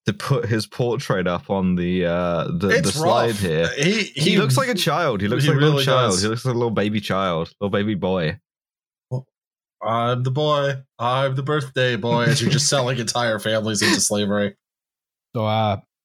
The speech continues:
Speaker 3: welcome to Well, There's Your Problem. It's a podcast about engineering disasters with
Speaker 2: But not about
Speaker 3: slides.
Speaker 2: slavery.
Speaker 3: Um, no, not, not usually about slavery, although that was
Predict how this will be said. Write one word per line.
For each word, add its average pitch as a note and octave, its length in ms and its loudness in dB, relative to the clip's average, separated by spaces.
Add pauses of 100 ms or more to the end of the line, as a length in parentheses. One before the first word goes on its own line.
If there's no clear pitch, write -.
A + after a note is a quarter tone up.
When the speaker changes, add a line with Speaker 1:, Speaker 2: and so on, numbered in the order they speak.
(180)
Speaker 3:
welcome A2+ 340 0
to G#2+ 420 -2 (520)
Well, G#2 160 0
There's A2+ 420 0
Your G2 120 -2
Problem. G2+ 680 -2 (580)
It's - 180 -8
a - 140 -16
podcast A#2 680 -2 (120)
about F#2 180 -2
engineering G2 580 0
disasters E2+ 800 -4 (520)
with G2+ 180 -2
Speaker 2:
But C3+ 160 0
not F#3 100 2
about F#3+ 220 2
Speaker 3:
slides. E3+ 80 -2
Speaker 2:
slavery. B2 580 -2 (640)
Speaker 3:
Um, F#2+ 560 0
no, G2+ 300 0
not, G2+ 240 0
not A2 220 0
usually G#2 500 0
about E2+ 380 -2
slavery, E2+ 640 -4 (580)
although F#2+ 240 -2
that A2 180 0
was G#2+ 380 -2